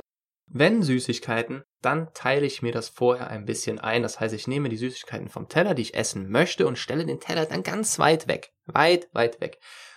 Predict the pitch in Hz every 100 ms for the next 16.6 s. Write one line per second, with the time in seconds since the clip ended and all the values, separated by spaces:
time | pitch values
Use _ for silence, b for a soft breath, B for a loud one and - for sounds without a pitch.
0 | B B 143 156 196 170 147 127 127 -
1 | - - 120 117 - 117 - 147 147 -
2 | - 131 127 120 120 123 117 110 113 123
3 | - - - B B - 113 120 143 151
4 | 120 117 - 113 - 175 190 147 - -
5 | - - 107 135 131 123 123 127 120 -
6 | 139 151 110 107 - 117 110 117 135 113
7 | - - 117 117 113 B B B B 110
8 | 107 104 - 117 113 - 104 110 107 101
9 | 101 b b - 131 131 - 123 123 101
10 | 85 - - - 92 - 113 - 120 -
11 | 143 143 131 120 120 117 120 120 B B
12 | B - 107 107 107 110 101 110 110 101
13 | 110 117 117 110 107 110 110 - 104 101
14 | - - 101 110 107 104 104 - 104 101
15 | 104 - 107 - 101 104 - 110 - 101
16 | 101 98 104 - 98